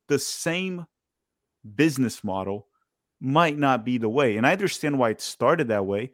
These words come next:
And I understand the U S, we like to monopolize, right, um, the sports league. But we can't treat it the same way. It just doesn't work that way because there's differences to it. N B A, N F L, whatever, whichever one we go towards. I think the New York Cosmos,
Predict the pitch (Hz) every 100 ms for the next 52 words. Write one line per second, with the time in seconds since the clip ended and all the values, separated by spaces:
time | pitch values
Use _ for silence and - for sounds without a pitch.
0 | _ _ 113 123 139 - 127 123 113 117
1 | 113 - 110 117 113 - 110 107 113 135
2 | - 104 98 110 - 101 104 - _ _
3 | _ - 107 101 98 98 - _ 131 -
4 | - 127 127 - 104 101 _ _ _ _
5 | _ _ _ - 135 151 139 175 160 165
6 | 156 - 135 - 143 120 139 113 98 113
7 | - 135 135 135 120 120 104 127 135 -
8 | 101 107 104 107 110 123 117 - _ _
9 | _ _ _ _ _ 123 147 135 151 190
10 | 139 110 - 110 101 117 120 117 120 117
11 | 110 - 120 117 113 120 143 143 131 -
12 | 143 139 135 120 147 180 - 107 101 -
13 | - _ - 139 147 165 135 127 123 117
14 | 127 160 139 120 113